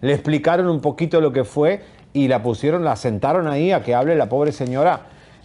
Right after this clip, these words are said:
No está trabajando en Italia, ni está trabajando en España, ni Frida está acá por el inglés. Frida está acá porque está exiliada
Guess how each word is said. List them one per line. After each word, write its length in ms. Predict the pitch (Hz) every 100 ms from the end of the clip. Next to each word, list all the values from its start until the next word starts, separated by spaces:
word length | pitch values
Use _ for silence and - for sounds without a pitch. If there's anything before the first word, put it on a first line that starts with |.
| -
No 100 | 139
está 240 | - 170
trabajando 500 | 170 135 120 139 139
en 60 | 127
Italia, 460 | 113 123 120 120 135
ni 60 |
está 160 | 113 120
trabajando 440 | 120 113 95 117 120
en 60 |
España, 600 | 123 - 113 104 113 123 123 - 98
ni 120 | 117
Frida 280 | 107 147 165
está 160 | - 143
acá 240 | 135 151
por 120 | 165
el 140 | 143 123
inglés. 420 | 117 127 190 117
Frida 220 | 123 147
está 140 | 143 135
acá 180 | 131 165
porque 200 | 160 127
está 180 | 147
exiliada 840 | 135 - 131 127 147 151 165 185